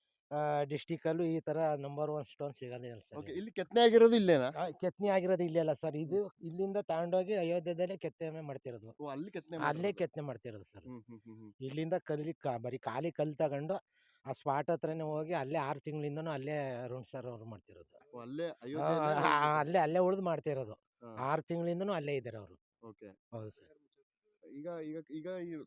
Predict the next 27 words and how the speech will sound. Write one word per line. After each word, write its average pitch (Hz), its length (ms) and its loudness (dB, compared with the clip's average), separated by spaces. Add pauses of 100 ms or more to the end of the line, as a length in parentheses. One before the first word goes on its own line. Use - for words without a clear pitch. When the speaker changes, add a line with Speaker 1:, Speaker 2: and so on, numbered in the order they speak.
(120)
Speaker 2:
ಹಳ್ಳ, 143 180 10
ಹಳ್ಳ 165 300 10
ಮಾಡಿದ್ವಿ, 160 420 4
Speaker 1:
ಆ, 151 40 0
Speaker 2:
ಕ್ರಷರ್ 147 240 0
Speaker 1:
ಹಳ್ಳ 165 100 6
Speaker 2:
ಮುಚ್ಚಾಕಿದ್ದಾರೆ 185 480 0
Speaker 1:
ಮಾಡಿ 151 120 -6
Speaker 2:
ಈಗ. 113 80 -14 (120)
Speaker 1:
ಒಂದ 180 240 -2
ಇಪ್ಪತ್ತು 180 520 4
ಅಡಿ 196 380 6
ಆಳದಲ್ಲಿ 185 640 6
ಆ 156 400 4
ಬಂಡೆ 135 320 0
ತೆಗ್ದಿದ್ದು 123 460 -4
ಸರ್ 95 180 -16
ಅದು. 82 340 -18
Speaker 2:
ಓಹೋ, 135 240 -6
ಓಕೆ, 120 180 -10
ಓಕೆ. 113 180 -18
Speaker 1:
ಹ್ಮ್. 117 320 -6
Speaker 2:
ಹಾ. 110 100 -10
Speaker 1:
ಅದು 143 140 0
ಒಂದ್ 147 160 0
ಇಪ್ಪತ್ತು 151 380 -4
ಅಡಿ 156 340 -2